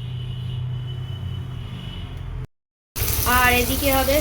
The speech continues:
কাঁচা টমেটো, আলু আর চিংড়ি মাছ দিয়ে একটা চচ্চড়ি। মাছের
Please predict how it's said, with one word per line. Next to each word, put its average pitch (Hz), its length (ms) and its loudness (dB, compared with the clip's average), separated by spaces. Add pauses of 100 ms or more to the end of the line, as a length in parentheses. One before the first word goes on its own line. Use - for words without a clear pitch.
কাঁচা 247 320 2
টমেটো, 277 440 2 (260)
আলু 247 240 2 (420)
আর 233 120 4 (140)
চিংড়ি 247 420 0
মাছ 254 220 0
দিয়ে 285 180 2 (380)
একটা - 260 -2
চচ্চড়ি। - 500 -2 (2000)
মাছের 254 300 -2